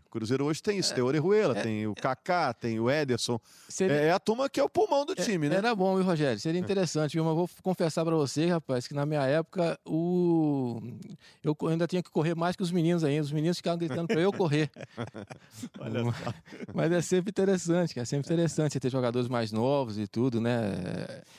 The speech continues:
Speaker 3: É mais pela imprevisibilidade da coisa, assim. É, eu acho que, assim, alguns jogadores, especialmente no time do Cruzeiro, um time maduro, campeão e tudo mais, é, chega uma hora que ele é um time manjado à beça,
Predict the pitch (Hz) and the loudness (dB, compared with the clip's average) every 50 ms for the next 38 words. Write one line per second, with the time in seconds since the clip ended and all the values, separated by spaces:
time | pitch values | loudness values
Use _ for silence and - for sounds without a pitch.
0 | - - - - - 208 180 226 247 - - 226 220 220 202 - 214 208 190 180 | -20 -12 -6 -4 -2 -2 0 0 -2 0 0 0 0 0 0 0 0 0 0 0
1 | 202 170 196 185 160 190 170 160 120 131 131 123 113 98 101 101 - - - 101 | -2 -2 -2 0 0 0 0 2 2 2 2 2 0 -2 -4 -6 -6 -6 -6 -6
2 | 95 87 87 82 - - 90 - _ - - - - - 110 113 - - 123 120 | -6 -6 -8 -10 -10 -12 -12 -14 _ -20 -20 -12 -6 -4 -2 -2 -2 -2 -2 0
3 | 135 151 - - 151 127 - 135 - 117 120 131 190 185 151 143 120 110 98 92 | 0 -2 -2 -2 -4 -2 -2 -4 -4 -2 0 0 2 2 2 2 2 0 0 2
4 | 117 131 120 98 82 - - - 120 107 - - 143 139 - 143 123 120 117 - | 2 2 2 0 -2 -4 -8 -6 -6 -6 -4 -6 -6 -4 -2 -2 -2 -4 -4 -6
5 | 107 101 - 113 98 92 98 - 90 87 80 - 101 95 92 90 - - 117 107 | -8 -6 -4 -6 -6 -6 -6 -8 -8 -6 -4 -2 -2 -2 -2 -6 -6 -4 -2 0
6 | 101 90 82 - _ _ _ _ _ - 151 127 120 120 117 92 92 107 110 113 | 0 -2 -2 -6 _ _ _ _ _ -6 -4 -2 -2 -2 -2 0 0 2 2 2
7 | 101 87 82 73 - - - _ _ _ _ _ _ _ - 110 101 - - 101 | 2 0 -4 -8 -12 -20 -20 _ _ _ _ _ _ _ -8 -8 -6 -2 -2 0
8 | 90 98 110 113 110 98 90 82 - - 90 87 104 117 113 101 - _ - - | 2 2 2 2 0 -2 -2 -4 -6 -6 -4 -2 0 0 -2 -2 -6 _ -20 -20
9 | - - _ _ _ - - - 101 92 90 - - 151 139 143 131 110 110 120 | -20 -20 _ _ _ -12 -8 -4 -4 -4 -4 -4 -4 -2 0 2 2 2 2 2
10 | 127 127 123 - - - 127 123 131 135 135 - - 131 135 139 139 139 147 143 | 0 -2 -2 -6 -6 -6 -4 -2 -2 -2 -2 0 2 2 4 4 4 2 2 2
11 | 98 90 107 113 135 143 127 110 87 95 98 98 95 - - - - | 0 0 0 0 2 2 0 0 0 0 0 -2 -2 -4 -8 -20 -20